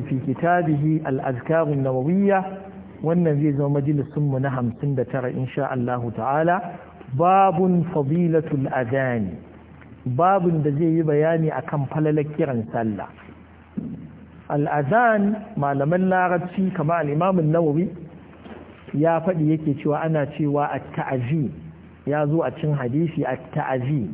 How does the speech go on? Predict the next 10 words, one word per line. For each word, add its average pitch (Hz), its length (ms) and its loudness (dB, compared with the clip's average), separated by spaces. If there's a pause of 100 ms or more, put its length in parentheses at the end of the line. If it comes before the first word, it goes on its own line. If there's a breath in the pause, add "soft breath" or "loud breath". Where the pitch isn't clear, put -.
(600)
wanda 156 260 2
dama 143 340 0
shine 151 320 0
yafi 139 200 -2
dacewa 135 600 0
da 123 120 -4
masdarin 123 480 -2
azzana 127 600 -2
yu'azzinu 143 800 0
ta'ziman. 127 760 -2